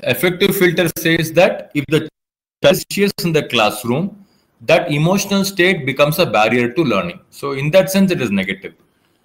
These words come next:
Effective filter, eff-, effective, the negative state of the child's mind. Negative state of the child's mind means child is anxious,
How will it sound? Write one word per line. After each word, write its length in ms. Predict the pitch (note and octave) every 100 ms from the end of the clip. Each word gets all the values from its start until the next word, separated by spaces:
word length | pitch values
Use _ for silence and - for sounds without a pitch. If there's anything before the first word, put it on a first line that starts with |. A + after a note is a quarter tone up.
| _ _ -
Effective 500 | A#2 F3 E3 G3+ G3
filter, 400 | F3 E3 F3+ -
eff-, 340 | C3 - -
effective, 800 | C3+ - F3+ - G3+ G3+ G3+ C3+
the 280 | C3 C3+ B2 -
negative 760 | A#2+ B2 F#3 F3+ G3+ G3+ G3+ -
state 360 | - D3+ D#3
of 140 | D#3 C#3+
the 80 | C#3+
child's 420 | A#2+ B2 A#2+ -
mind. 380 | G#2+ G#2 F#2+ G2
Negative 440 | A2+ A2+ B2 C#3+
state 200 | C3+ B2+
of 100 | C3
the 60 | B2 A#2+
child's 260 | A#2+ A#2+
mind 280 | A#2+ B2 B2
means 300 | C#3 F#3+ - - - _
child 280 | - B2 B2
is 140 | B2 A#2
anxious, 720 | A2+ A#2+ - B2 B2 -